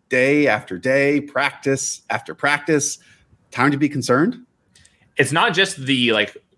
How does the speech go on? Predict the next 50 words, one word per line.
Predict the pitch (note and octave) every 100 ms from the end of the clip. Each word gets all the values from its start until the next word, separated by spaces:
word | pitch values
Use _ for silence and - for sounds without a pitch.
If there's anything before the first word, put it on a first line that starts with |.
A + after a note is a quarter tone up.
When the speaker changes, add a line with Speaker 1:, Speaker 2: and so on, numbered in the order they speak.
| _ -
Speaker 2:
amount | A#2 A#2 C3 D#3+
of | D3+ C#3+
beat | D#3+
reporters | D#3+ E3+ E3
saying | E3+ E3
this. | E3+
It's | E3+ C#3 -
the | A#2 B2+
fact | B2+ C3+ C#3+
that | - C3+ - -
Joe | C3 C#3+
Burrow | A2 B2 C#3+ C3+ B2
and | A2+ A2+ G#2+
Tyler | - C3 C3
Boyd | G#2+ B2+ C3+ B2+ A2
and | -
some | A#2+
of | A#2+
the | A#2
other | B2 B2
players | A2 G#2+ G#2
are |
saying | - A2+ A2+
that | G#2 G#2 - _ _
Joe | - C#3
Burrow | B2+ B2+ A#2+
isn't | A2+ F2+
trusting | - A#2 - G#2+
his | F2+
knee. | F#2+ G#2+ E2
And, | A2+
like, | B2
now | C#3+ F3+
they're | E3+
doing | D#3 C#3+
drills | A2 B2 B2+ A#2 -
to, | G#2
like, | G#2
specifically | - - B2 C#3 C3 B2+ A#2
help | - A#2+ A#2 - _ _ _ A2
Joe | B2 A#2+
Burrow | A#2 A#2 B2
in | A2+
the | A2
pocket. | - G2 A2+ B2
And | A2+
he's | C3 D3
admitted | A#2 C3+ B2+
this | A2+ - -
himself. | - G#2 - B2 F#2+ -